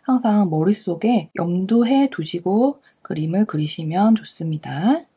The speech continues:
조금 더 강조해야 될 부분이 있는 것 같다면 진행해 주시고요. 바닥면과 붙는 면은 항상 진해요.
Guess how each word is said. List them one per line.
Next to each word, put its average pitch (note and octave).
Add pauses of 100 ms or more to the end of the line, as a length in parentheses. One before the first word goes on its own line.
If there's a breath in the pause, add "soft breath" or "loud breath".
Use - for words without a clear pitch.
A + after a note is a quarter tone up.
(240)
조금 D#4
더 C4+
강조해야 A3+
될 G#3
부분이 G3+
있는 D#3+
것 D#3+
같다면 D4
진행해 D#3+
주시고요. A3 (200)
바닥면과 D4
붙는 F3
면은 D3+
항상 C#4
진해요. D#3